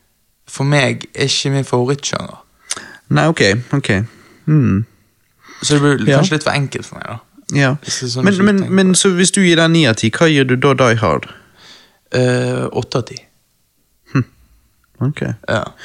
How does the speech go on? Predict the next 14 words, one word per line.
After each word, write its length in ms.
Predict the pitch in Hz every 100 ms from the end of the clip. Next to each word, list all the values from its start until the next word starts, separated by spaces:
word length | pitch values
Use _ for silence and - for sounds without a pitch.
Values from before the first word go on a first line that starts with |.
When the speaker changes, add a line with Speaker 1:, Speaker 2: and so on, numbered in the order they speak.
| - - -
Speaker 2:
Ja, 100 | 156
for 140 | 151 -
jeg, 380 | 160 131 104
eh, 180 | 95 92 - - - _ _ -
Speaker 1:
Der 140 | 139 131
er 40 |
du, 760 | 120 120 113 113 113 113 113 110 _ _ _ _ -
hva 80 | 143
gir 80 | 131
Speaker 2:
Nei. 140 | 131
Speaker 1:
du 100 | 123
Die 100 | 113
Hard? 160 | 113 113 _ _ - _ _ - - _ - - - - - - -
Speaker 2:
Jeg, 240 | 170 202